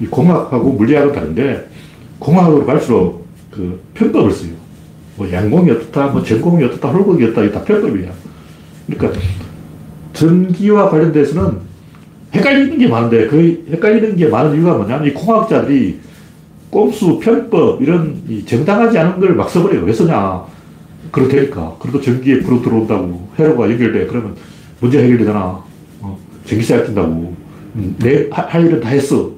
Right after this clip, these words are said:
어. 근데 공학자들이 이렇게 꼼수를 쓰니까 전기를, 쉬운 전기를 어렵게 만들어놨어요.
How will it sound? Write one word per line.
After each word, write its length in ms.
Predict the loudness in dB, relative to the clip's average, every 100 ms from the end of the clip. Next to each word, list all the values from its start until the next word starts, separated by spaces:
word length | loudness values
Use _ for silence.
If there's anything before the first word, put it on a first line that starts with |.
| -18 -18
어. 100 | -18 -20 -20 -12 -6
근데 100 | -2
공학자들이 800 | 2 2 2 -6 -8 -2 0 2
이렇게 200 | 0 0
꼼수를 300 | 2 2 2
쓰니까 540 | 2 0 -2 -2 -2 -6 -10 -12 -18 -20 -20 -20 -20 -20 -20 -20 -20 -18 -2
전기를, 640 | 0 0 2 2 4 2
쉬운 280 | 0 0 2
전기를 420 | 2 2 2 2
어렵게 220 | 2 2
만들어놨어요. 500 | 0 -2 -6 -8 -12